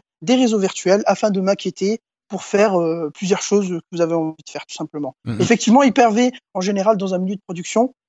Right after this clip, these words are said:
Speaker 1: est forcément installé sur des gros serveurs, sur des gros data centers, et, euh, vous avez également aussi la partie Azure, hein, donc on peut aussi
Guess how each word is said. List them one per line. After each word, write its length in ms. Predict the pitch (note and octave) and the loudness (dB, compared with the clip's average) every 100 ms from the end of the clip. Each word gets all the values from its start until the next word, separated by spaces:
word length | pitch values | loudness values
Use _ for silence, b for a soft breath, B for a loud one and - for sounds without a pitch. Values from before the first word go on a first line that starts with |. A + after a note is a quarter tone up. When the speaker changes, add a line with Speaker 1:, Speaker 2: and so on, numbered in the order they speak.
| _ G3+ | _ 2
Speaker 1:
est 180 | A3+ | 2
forcément 520 | G#3 - - F3 G#3 G3+ | 0 -8 -8 -2 0 0
installé 320 | - F3+ G#3 | 0 0 0
sur 140 | F#3+ | -2
des 100 | E3+ | -6
gros 200 | D#3+ F#3 | -2 -2
serveurs, 400 | - F3+ F3 F#3 | 0 -2 -2 -2
sur 140 | - D3 | -4 -8
des 80 | |
gros 140 | D3 E3+ | -4 -2
data 220 | E3+ E3 | 0 -2
centers, 460 | - D#3+ F#3+ F#3+ - _ _ _ | -4 -4 0 0 -2 _ _ _
et, 380 | E3 F3 F3 D#3+ | -2 0 0 -2
euh, 100 | D#3+ | -2
vous 220 | D#3 D#3+ | -2 0
avez 160 | F3+ F#3 | 2 2
également 340 | F3 F3+ F#3+ | 2 2 2
aussi 180 | G3+ - | 0 2
la 80 | F#3 | 2
partie 260 | F#3+ - F3+ | 0 0 0
Azure, 300 | F#3 A#3+ G#3+ | 2 4 4
hein, 80 | |
donc 180 | G3 F3+ | 2 -2
on 100 | F3+ | -10
peut 120 | - | -8
aussi 420 | A3 F#3+ - A3 | -8 -8 -10 -12